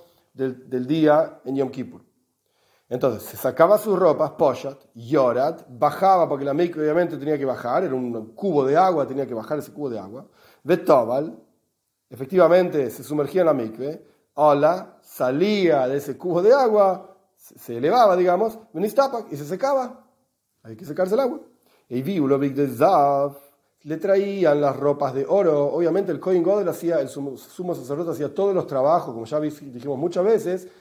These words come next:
en Yom Kippur, pero tenía un montón de gente que lo ayudaba, no podía hacer todo solo. Entonces, le traían la ropa, le sacaban la ropa,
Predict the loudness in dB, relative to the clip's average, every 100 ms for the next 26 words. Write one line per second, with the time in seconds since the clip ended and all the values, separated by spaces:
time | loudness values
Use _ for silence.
0 | _ -4 -2 -2 -4 -6 -8 -8 -14 _
1 | -2 2 4 4 2 2 0 0 0 0
2 | -2 -2 0 2 0 -6 -14 -12 -12 -10
3 | -10 -6 -4 -4 -4 0 2 2 -4 -12
4 | _ _ _ -10 -6 -2 2 2 2 0
5 | -2 -6 -10 -12 -10 -8 -8 -10